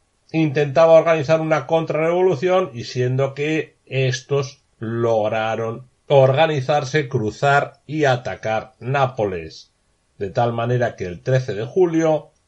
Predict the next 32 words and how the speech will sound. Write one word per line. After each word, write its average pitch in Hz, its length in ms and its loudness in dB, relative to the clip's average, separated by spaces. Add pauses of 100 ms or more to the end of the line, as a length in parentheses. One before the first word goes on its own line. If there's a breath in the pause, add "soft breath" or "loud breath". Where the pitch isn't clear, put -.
(180)
después 123 480 0
de 127 60 0
una 127 140 2
desesperada 120 560 0
batalla 120 400 -2
en 101 100 -4
el 101 120 -8
puente 143 300 -4
de 107 100 -2
la 107 120 -4
Madalena, 127 760 0 (920)
los 110 280 -2
partidarios 135 840 0
borbónicos 123 1040 0
entraron 123 580 -2
en 123 160 -2
la 127 100 0
ciudad, 131 480 0 (640)
y 117 160 -8
durante 135 440 -2
semanas 113 720 -6
los 95 240 -10
calabreses 139 920 -2
y 113 80 -10
los 95 200 -10
lazzaroni, 135 720 0
las 107 180 -6
clases 123 360 -6
bajas 107 340 -6
de - 80 -14
la 143 160 -2
ciudad, 110 500 -6